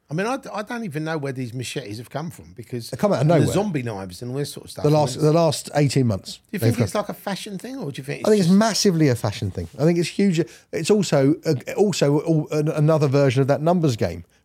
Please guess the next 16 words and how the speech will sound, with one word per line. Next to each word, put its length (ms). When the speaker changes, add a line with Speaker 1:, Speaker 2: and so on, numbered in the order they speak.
Speaker 2:
One 240
gang's 320
got 180
them, 140
the 80
other 160
gang 180
has 220
to 140
have 120
them. 140
Otherwise, 540
you're 160
the 100
lesser 340
gang. 420